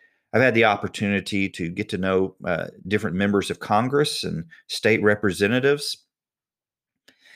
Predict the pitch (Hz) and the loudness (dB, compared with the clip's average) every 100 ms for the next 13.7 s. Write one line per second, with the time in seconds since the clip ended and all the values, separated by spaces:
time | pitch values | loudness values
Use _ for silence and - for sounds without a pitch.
0 | - 165 190 165 180 247 - 160 139 135 | -2 0 4 6 6 4 4 6 6 6
1 | 135 117 131 110 - 92 87 - - - | 2 0 0 0 -2 -6 -6 -8 -6 0
2 | 87 127 139 113 135 131 135 117 117 110 | 2 2 0 -2 -4 -4 -2 -2 -2 -2
3 | 95 90 - _ _ _ _ _ - 101 | 0 0 -4 _ _ _ _ _ -8 -6
4 | 98 110 113 120 117 107 107 113 104 98 | -4 -2 0 2 4 4 4 2 4 2
5 | 92 101 90 - 110 101 - 92 98 101 | 2 0 -2 -4 -4 -4 -6 -4 -4 -4
6 | 92 85 101 101 101 107 107 - 92 92 | -6 -4 0 0 2 0 0 -2 -2 -2
7 | 92 _ _ - 113 170 175 - 139 135 | -2 _ _ 0 4 6 4 0 -2 -2
8 | 127 110 110 104 - 104 - 101 90 87 | -2 0 2 0 0 0 0 -4 -2 -2
9 | 82 _ 90 - - - _ _ _ _ | -2 _ -12 -10 -12 -14 _ _ _ _
10 | 147 131 160 175 143 110 117 113 101 85 | 2 4 4 4 2 4 4 4 2 -2
11 | _ 101 101 - - 101 95 90 92 90 | _ -6 -6 -6 2 4 4 0 -4 -6
12 | - 95 90 95 90 90 90 87 87 87 | -4 -4 -2 -2 0 -2 -2 -6 -4 -2
13 | 90 85 85 87 - 76 76 | 0 0 0 -2 -4 -10 -12